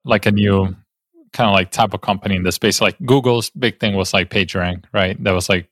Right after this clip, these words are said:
one thing that kind of set them apart. Like, people tried doing search before. Like, do you have an intuition for what, like, the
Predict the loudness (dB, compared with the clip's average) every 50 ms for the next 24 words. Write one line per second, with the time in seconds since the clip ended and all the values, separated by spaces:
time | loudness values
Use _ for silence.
0 | -20 -20 _ _ -20 -20 -18 -18 -8 -2 0 0 2 2 2 2 2 2 2 2
1 | 2 0 2 2 0 -2 -2 -2 -4 -6 -2 2 2 2 2 0 -2 -6 -6 -4
2 | -4 -4 -4 -2 0 0 0 0 0 -2 -2 -2 -2 -2 -2 -2 -2 -2 -2 -4
3 | -6 -4 0 2 2 2 2 0 -4 -12 -20 -20 -20 -20 _ _ _ -4 -4 -4
4 | -4 -6 -8 _ _ _ _ _ _ _ -18 -16 -16 -16 -18 -20 -12 -6 -2 0
5 | 2 2 2 2 2 0 0 0 0 0 2 2 4 4 2 2 2 0 0 0
6 | 0 2 2 2 2 2 0 0 -2 -2 _ 0 0 0 0 -2